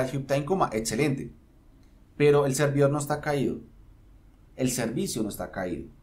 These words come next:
¿Cómo detectas que está caído? No ne-, no el servicio, sino lo que le está proveyendo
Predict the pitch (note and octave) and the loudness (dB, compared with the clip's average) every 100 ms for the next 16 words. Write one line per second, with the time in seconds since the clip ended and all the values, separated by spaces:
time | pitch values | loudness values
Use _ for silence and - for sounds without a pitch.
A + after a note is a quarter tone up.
0 | - - - - - - - - - - | -20 -20 -20 -20 -20 -20 -20 -20 -20 -20
1 | - C3 C3+ C#3 C3 G2+ - G#2 - - | -2 2 2 2 0 -4 -12 -14 -16 -18
2 | - A2+ A2+ G#2+ - C3 C#3 A2+ G2+ G2 | -6 -4 -4 -6 -2 -4 -2 -4 -2 -4
3 | G2 G2 - - - - - - - C#3 | -6 -8 -10 -20 -20 -20 -20 -20 0 4
4 | D#3 F3+ G3 - F3 F#3+ F#3 G#3 G3 G#3+ | 6 4 0 0 4 4 4 -2 -2 -4
5 | E3 - G#2+ - - - - - - - | -4 -4 -8 -10 -16 -20 -20 -20 -20 -12
6 | - C#3 C#3 C3+ C3 B2+ A#2 - D#3 E3 | -2 2 4 4 2 -2 -4 -2 0 0
7 | E3+ E3 C3+ A2+ A2 G#2+ G#2+ A2 A2 | 2 2 4 4 2 2 2 0 -2